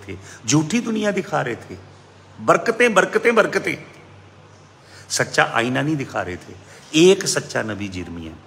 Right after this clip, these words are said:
आपको मालूम, नबूकदनसर आया, उसने सबको मौत के घाट उतार दिया,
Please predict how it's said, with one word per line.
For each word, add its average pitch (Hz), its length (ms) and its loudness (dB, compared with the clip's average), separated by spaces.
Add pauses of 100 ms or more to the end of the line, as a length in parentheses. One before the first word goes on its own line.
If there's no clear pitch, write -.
(260)
आपको 104 180 -2
मालूम, 135 340 2 (600)
नबूकदनसर 120 680 -2
आया, 110 400 -2 (420)
उसने 139 220 -2
सबको 175 460 -2
मौत 113 340 -4
के 110 80 -4
घाट 90 300 -8
उतार 82 240 -8
दिया, 78 300 -14